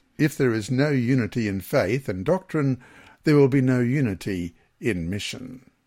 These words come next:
Ellen White writes in Our High Calling, page one hundred and seventy-one, "We have one Lord, one faith, one baptism. The gospel of Christ is to reach all nations, all classes, all tongues and people.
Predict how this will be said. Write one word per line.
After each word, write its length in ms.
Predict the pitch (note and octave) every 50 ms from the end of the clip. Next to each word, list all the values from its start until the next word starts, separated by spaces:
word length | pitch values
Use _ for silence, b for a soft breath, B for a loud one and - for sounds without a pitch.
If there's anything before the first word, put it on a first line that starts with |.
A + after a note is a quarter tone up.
| _ _ _ _ b b b b b b b b b b b b _ _ _ _ _ _ -
Ellen 280 | B2+ B2 A#2+ G#2 F#2
White 260 | F#2+ G2 F#2+ F#2+ -
writes 380 | A2+ A2 A2+ - - - - -
in 180 | A#2 G2+ G2+ G2+
Our 240 | - G#2 G#2 G#2+
High 240 | G2+ G#2+ B2 A#2+ A#2
Calling, 500 | A2 - - E3 E3+ D3 A#2+ B2 D#3+ F#3+
page 280 | - B2+ A#2+ A2 G#2 A2+
one 140 | B2+ B2 A#2+
hundred 220 | B2+ C3 B2+ B2+
and 100 | C#3+ C3
seventy-one, 840 | - E3 D3 D3+ D3 D3 D3+ D3 E3+ F#3+ E3 G#2 F2+ - - C3 - _ b b b b b b b b b b
"We 140 | - E3 C#3+
have 180 | E3 E3 C3+
one 300 | B2+ D3 F3+ A3 A3 E3+
Lord, 380 | A#2+ G2+ F#2+ F2+ F2+ G#2 B2 B2+
one 280 | A2 G#2+ A2 B2+ F#3 F#3
faith, 500 | - - A2+ G2 F2 F2 G2 - - C3
one 320 | A2 G#2+ G#2 G#2 C3 C3+
baptism. 720 | A#2 A#2+ G#2+ - - - A2+ F#2+ - - G#2 G#2+ G2+ G2 - _ _ _
The 80 | - A#2+
gospel 500 | G#2 B2+ C3+ D3 - - - F#3 E3+ E3
of 140 | F3 E3+ -
Christ 440 | - C3+ G#2+ F2+ F#2+ G#2+ - - -
is 140 | B2+ -
to 140 | - - C3
reach 340 | A#2+ B2 C#3+ D3 C#3 - -
all 220 | D3 C#3+ D3+ D3+
nations, 800 | C#3+ D#3 F3 E3 C#3 - - B2 G2+ G2 G2+ G#2+ - - - - - _ -
all 240 | C#3 C#3 C#3+ D3+ D#3
classes, 800 | - - E3 D3+ D3+ C#3+ C3+ - - G#2 F2+ - - - - - -
all 260 | C#3 C#3+ D3+ D#3 E3+
tongues 560 | - - - D3 C3+ B2+ A#2+ B2 C3+ C3 -
and 220 | D3+ C#3 D3 C3+ -
people. 520 | C#3 C#3+ C3 - - A#2+ A2 - -